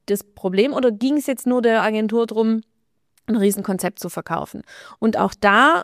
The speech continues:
muss ich sagen, auch da muss, muss man als Agentur das Ego zurückschrauben und dann hingehen und sagen, "Okay,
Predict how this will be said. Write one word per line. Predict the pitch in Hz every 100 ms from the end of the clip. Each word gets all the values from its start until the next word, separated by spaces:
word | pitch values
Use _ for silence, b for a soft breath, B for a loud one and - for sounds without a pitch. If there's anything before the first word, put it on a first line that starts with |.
| -
muss | 240 254
ich | 240
sagen, | - 214 233 247 -
auch | 180
da | - 208 247
muss, | 254 269 - - _ -
muss | 214 208 -
man | 208 208 220 - -
als | 185 180
Agentur | - 180 185 180 262 302 339 349 b b b b _ -
das | 208
Ego | - 247 226
zurückschrauben | 208 202 226 - - 240 247 247 269 -
und | 208 202
dann | 220 247 269
hingehen | 247 240 226 220
und | 214 208
sagen, | 190 202 208 214 -
"Okay, | 190 - 226